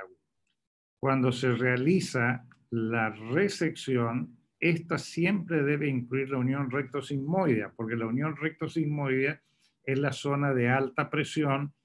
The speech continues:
que en teoría fisiopatológicamente fue la que dio origen a la formación de los divertículos.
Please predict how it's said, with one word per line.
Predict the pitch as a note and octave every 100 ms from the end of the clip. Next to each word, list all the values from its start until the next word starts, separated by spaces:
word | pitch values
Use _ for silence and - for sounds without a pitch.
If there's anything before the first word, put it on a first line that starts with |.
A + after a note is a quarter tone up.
| _
que | - C3
en | B2 A#2+
teoría | B2 B2 C3 D#3 C3 A#2+ B2 - _
fisiopatológicamente | A#2+ A2+ A2+ - G#2+ - A2 C#3+ C#3+ D#3+ E3 D3+ C#3 B2 C3
fue | - B2
la | B2+ B2+
que | A#2
dio | G#2+ A#2
origen | B2 B2 A#2+ C3+
a | B2
la | G#2
formación | - G#2 G2+ G2 A2+ A2+ A#2+ A#2+ - _ -
de | G#2+ G2 A2
los | G#2+ G#2
divertículos. | G#2+ G#2 G2+ - G2+ -